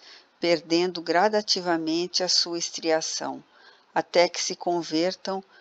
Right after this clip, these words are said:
qual se obedecem a processo involutivo, em células embrionárias fusiformes, com um núcleo exclusivo, ou mioblastos, que se dividem por segmentação,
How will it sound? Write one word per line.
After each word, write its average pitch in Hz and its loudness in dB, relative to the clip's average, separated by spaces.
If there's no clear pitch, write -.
qual 190 10
se - -2
obedecem 170 -2
a 165 -4
processo 165 -2
involutivo, 180 -4
em 220 -2
células 180 2
embrionárias 165 -2
fusiformes, 156 -4
com 180 2
um 175 -2
núcleo 185 -2
exclusivo, 185 -4
ou 190 6
mioblastos, 160 2
que 226 -2
se 233 -2
dividem 190 0
por 180 -4
segmentação, 170 -2